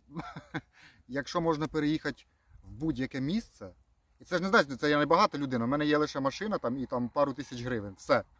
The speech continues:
<laughs> І якщо мати бажання, тобто знайти, є телефон, саме головне зараз є телефон, але я хотів не про це. Людина може все, загалом людина може все, і от я сюди їхав, мені сюди з дому,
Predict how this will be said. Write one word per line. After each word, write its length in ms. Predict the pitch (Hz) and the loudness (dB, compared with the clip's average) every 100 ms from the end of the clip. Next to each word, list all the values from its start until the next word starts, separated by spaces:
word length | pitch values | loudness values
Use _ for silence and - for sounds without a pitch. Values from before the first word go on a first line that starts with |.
| - | -12
<laughs> 80 | 160 _ - - - - | -12 _ -20 -20 -20 -6
І 140 | 131 | -2
якщо 260 | 156 - 233 | 0 0 4
мати 240 | 202 214 | 4 4
бажання, 380 | 175 165 165 151 | 0 2 4 2
тобто 260 | - - 143 | -2 -10 -6
знайти, 440 | 156 160 220 185 139 | -6 -6 -6 -6 -2
є 140 | 208 | -2
телефон, 460 | 240 220 - 117 110 | 0 0 -2 -4 0
саме 220 | 214 214 | 2 2
головне 360 | 185 180 226 | 2 2 4
зараз 280 | 240 175 135 | 6 4 4
є 120 | 147 | 0
телефон, 440 | 180 160 160 107 92 | 0 -4 -6 -8 -10
але 240 | 135 151 104 _ _ _ _ _ | 0 0 0 _ _ _ _ _
я 160 | 143 147 | -6 -6
хотів 240 | 143 143 | -6 -6
не 80 | 143 | -6
про 120 | 135 | -8
це. 180 | - 98 _ _ _ _ _ _ _ - | -12 -14 _ _ _ _ _ _ _ -4
Людина 380 | 175 160 254 190 | 0 4 6 6
може 240 | 196 190 | 4 2
все, 360 | 170 - 123 - _ _ | 0 0 0 -2 _ _
загалом 500 | 113 156 170 139 107 | -4 2 4 4 0
людина 300 | 127 190 220 | 0 2 4
може 240 | 165 160 | 2 -2
все, 340 | 143 - 202 220 _ - - - | -4 0 2 0 _ -20 -20 -6
і 300 | 160 170 170 - | 2 4 4 0
от 200 | 170 156 | -10 0
я 140 | 180 202 | 4 4
сюди 220 | 175 160 | 2 -2
їхав, 300 | 175 247 175 | -2 0 0
мені 180 | 156 175 | 0 -2
сюди 340 | 165 160 160 | 0 2 2
з 100 | 135 | 2
дому, 420 | 151 165 147 135 | 2 4 2 -2